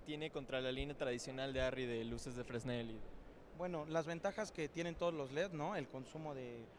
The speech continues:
Speaker 2: de energía, el que ya no te genera el mismo calor en,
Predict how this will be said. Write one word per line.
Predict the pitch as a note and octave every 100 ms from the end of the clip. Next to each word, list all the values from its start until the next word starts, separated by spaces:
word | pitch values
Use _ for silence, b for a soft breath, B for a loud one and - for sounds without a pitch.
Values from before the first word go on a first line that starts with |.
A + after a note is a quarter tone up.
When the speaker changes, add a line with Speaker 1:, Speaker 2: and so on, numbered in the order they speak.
| - C3+
Speaker 2:
de |
energía, | C#3 C#3 C3 E3 F3 G3 E3
el | C3+ B2
que | A#2+ C#3+
ya | D3 D#3+
no | D#3
te | - C#3+
genera | C#3+ C#3+ D3+
el | C#3+
mismo | D3 D3 D3+
calor | C#3+ C#3 C#3+ -
en, | D3